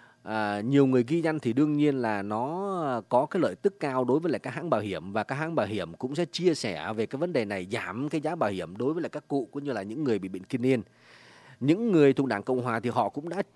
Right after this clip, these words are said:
từng chỉ trích về cái đạo luật này, thì họ nói rằng là số lượng, à, ba chấm ba triệu người là cái con số, à, vẫn, à, chưa có đủ,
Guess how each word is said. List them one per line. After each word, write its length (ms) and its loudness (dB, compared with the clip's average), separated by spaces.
từng 300 2
chỉ 300 -4
trích 240 -2
về 120 0
cái 120 -4
đạo 180 -2
luật 220 -4
này, 320 -4
thì 100 -4
họ 240 -2
nói 200 -4
rằng 160 -4
là 100 -6
số 280 -6
lượng, 340 0
à, 140 -6
ba 280 -4
chấm 260 -4
ba 200 -2
triệu 220 -2
người 400 -2
là 480 -2
cái 180 -10
con 200 -2
số, 640 0
à, 80 2
vẫn, 380 -4
à, 240 0
chưa 140 -2
có 160 -2
đủ, 420 -2